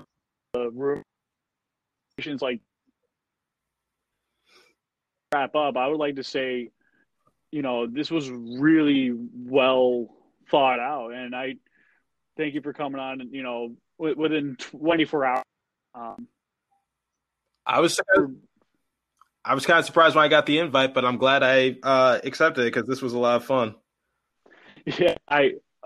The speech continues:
Speaker 1: I always like promoting other podcasters on, especially Devils podcasters,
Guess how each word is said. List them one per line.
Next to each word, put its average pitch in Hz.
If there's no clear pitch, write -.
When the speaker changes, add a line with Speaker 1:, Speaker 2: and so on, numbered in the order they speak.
Speaker 1:
I 151
always 214
like 165
promoting 156
other 143
podcasters 135
on, 127
especially 143
Devils 131
podcasters, 131